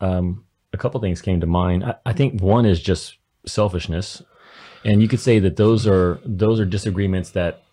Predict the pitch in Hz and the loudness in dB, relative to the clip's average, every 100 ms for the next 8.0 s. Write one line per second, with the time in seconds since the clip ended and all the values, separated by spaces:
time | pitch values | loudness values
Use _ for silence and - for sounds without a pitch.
0 | _ 101 95 90 - 104 92 - 90 - | _ -4 -2 0 0 -2 -2 -2 -4 -4
1 | 80 71 - _ _ - _ _ _ _ | -8 -8 -12 _ _ -20 _ _ _ _
2 | 107 95 - 104 131 - 101 107 95 95 | 0 0 2 2 0 -2 0 2 2 0
3 | - _ 113 95 80 92 87 87 82 87 | -4 _ -2 -2 -2 -6 -6 -4 -4 -6
4 | - - 87 82 - 87 98 131 85 80 | -12 -8 -4 -4 -6 -4 -2 0 0 -2
5 | 80 87 82 80 - 90 80 - - - | -2 -4 -4 -6 -6 -6 -6 -10 -20 -20
6 | - _ - 92 101 104 90 87 - 90 | -20 _ -10 -6 -4 -2 -4 -4 -2 -2
7 | 90 85 - - - 98 87 82 82 82 | -2 -4 -6 -12 -10 -4 -2 -2 -4 -6